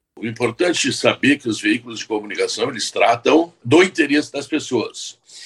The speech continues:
A seleção brasileira de dois mil e dois, que eu te falei, tinha cinco melhores jogadores do mundo. Três que foram eleitos pela fifa e dois que não foram eleitos, o Cafu e o Roberto Carlos, mas que nas suas posições eram os melhores do mundo, mas assim, disparadamente em relação ao segundo colocado,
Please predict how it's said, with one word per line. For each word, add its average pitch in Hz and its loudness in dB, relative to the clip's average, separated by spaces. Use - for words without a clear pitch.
A - -6
seleção 170 2
brasileira 139 2
de 107 -10
dois 113 0
mil 117 -6
e 101 0
dois, 147 4
que - -14
eu 92 -12
te - -10
falei, 113 -2
tinha 117 -4
cinco - -2
melhores 113 2
jogadores 95 -6
do 98 -14
mundo. 101 0
Três 165 6
que - -10
foram 113 -2
eleitos 113 -2
pela 98 0
fifa 349 -2
e - 2
dois 143 4
que - -8
não 107 -4
foram 104 -2
eleitos, 107 0
o - -6
Cafu 101 2
e 120 8
o 117 2
Roberto 101 0
Carlos, 117 4
mas 123 -2
que 151 4
nas 127 -2
suas - 0
posições 135 -4
eram 147 -2
os 127 -2
melhores 127 -2
do 110 -6
mundo, 151 2
mas 117 0
assim, 196 4
disparadamente 127 2
em 127 -10
relação 123 -6
ao 117 -6
segundo 123 -4
colocado, - 0